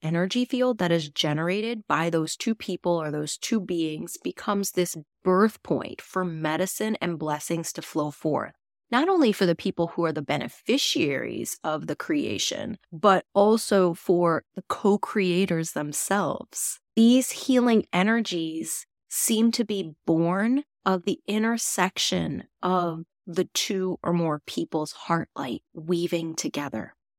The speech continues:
I want to describe for you what I'm seeing. I am imagining the toroidal-shaped electromagnetic field generated by our heart organs.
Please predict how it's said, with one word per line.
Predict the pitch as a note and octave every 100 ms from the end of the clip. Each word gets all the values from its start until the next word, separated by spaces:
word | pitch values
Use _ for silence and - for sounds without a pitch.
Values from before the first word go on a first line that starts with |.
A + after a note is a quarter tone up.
| _ -
I | A3
want | C4+ F4
to |
describe | C#4 - - F3 E3+
for | -
you | F#3 D#3+
what | D3+ D#3 D3+
I'm | C#3+
seeing. | - - - D3 C#3+ - - - _
I | - G3+ C4
am | D#4+ D#4
imagining | B3 F3+ D#3+ D#3 D#3+ D#3+ D3+ D3 D3 - _
the | E3
toroidal-shaped | - - F3 D#3+ E3 E3 E3 E3+ E3+ - - - D3 C#3+ - - -
electromagnetic | D#3+ D3 - E3+ D#3 D3 D3 C#3+ C#3+
field | - D3 D3+ C#3+ D#3+
generated | E3+ D#3+ F3 F3 E3+ D3
by | D3
our | B2+
heart | A#2 - C#3 -
organs. | F#3+ B2+ - - - - -